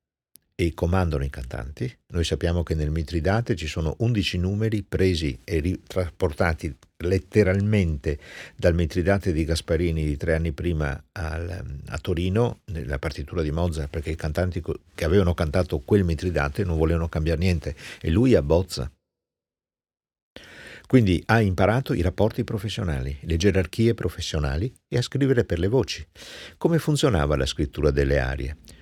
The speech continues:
Si trovano tutti a Milano, naturalmente i cantanti arrivano, eh,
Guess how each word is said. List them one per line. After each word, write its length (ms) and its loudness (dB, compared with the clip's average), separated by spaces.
Si 160 -6
trovano 380 6
tutti 260 -4
a 60 0
Milano, 480 -4
naturalmente 580 -8
i 40 -6
cantanti 500 -10
arrivano, 500 -10
eh, 160 -14